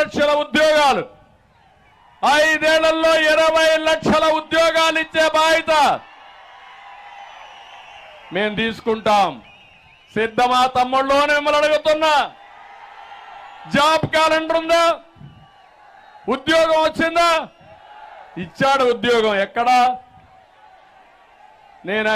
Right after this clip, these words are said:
ఐటీ ఉద్యోగాలు ఇస్తే వాలంటీర్ ఉద్యోగం, నేను గవర్నమెంట్లో ఉద్యోగాలు ఇస్తే ఎక్కడ? సారా అంగడిలో, మద్యం కొట్లో ఉద్యోగం, ఫిష్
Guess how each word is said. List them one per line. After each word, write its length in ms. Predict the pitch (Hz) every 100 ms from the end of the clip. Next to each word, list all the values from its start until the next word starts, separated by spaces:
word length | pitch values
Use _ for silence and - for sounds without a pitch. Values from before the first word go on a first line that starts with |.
| 220
ఐటీ 200 | 226 262 247 240
ఉద్యోగాలు 500 | 226 247 240 240 240
ఇస్తే 180 | 240 262 254 240
వాలంటీర్ 720 | 254 262 269 254 277 269 269
ఉద్యోగం, 580 | 269 277 277 269 277 277 247 180 - - - - - - - - - - - - - - - _ _ - _ - - 208
నేను 200 | 269 277 269
గవర్నమెంట్లో 640 | 269 285 294 302 294 294 294
ఉద్యోగాలు 520 | 294 294 294 294 294 294
ఇస్తే 240 | - 302 330 302 208 - _ _ _ _ _ _ _ _ _ _ _ _ _ - 190
ఎక్కడ? 260 | - 277 294 294 254 190 - -
సారా 280 | 214 247 262 254
అంగడిలో, 460 | 254 254 269 285 277 226 - _ _ _
మద్యం 440 | 180 208 196 247 247 247
కొట్లో 280 | 233 233 226 208
ఉద్యోగం, 520 | 175 202 190 185 170 131 - _ _ _ _ _ _ _ _ _ _ _ _ _ -
ఫిష్ 260 | 262 277